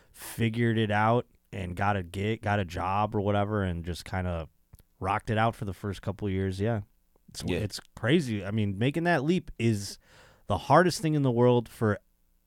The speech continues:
Speaker 1: and no matter what your circumstances, but that, when I heard that story, I was like, "Fuck." <laughs>
Speaker 2: Yeah.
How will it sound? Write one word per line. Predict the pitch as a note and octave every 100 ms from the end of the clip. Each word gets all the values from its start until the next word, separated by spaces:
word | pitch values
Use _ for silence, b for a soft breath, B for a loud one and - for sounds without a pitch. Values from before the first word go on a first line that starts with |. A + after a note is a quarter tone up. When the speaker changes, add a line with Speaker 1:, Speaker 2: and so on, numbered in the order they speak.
| -
Speaker 1:
and | G#2+ A2
no |
matter | A2+ B2+ B2+
what | A2 B2+ B2
your | G#2+
circumstances, | - G#2+ G2+ F#2 G#2 F#2 F2+ G2
but | F2+ G2 -
that, | B2 B2+ _ b b b
when | A2+
I | A#2
heard | B2+ C3
that | A#2 A2
story, | - G2
I | F#2
was | E2+
like, | F2 -
"Fuck." | - - - - A2+ A2 F2 D#2+ - -
<laughs> | A#3+ - -
Speaker 2:
Yeah. | - A3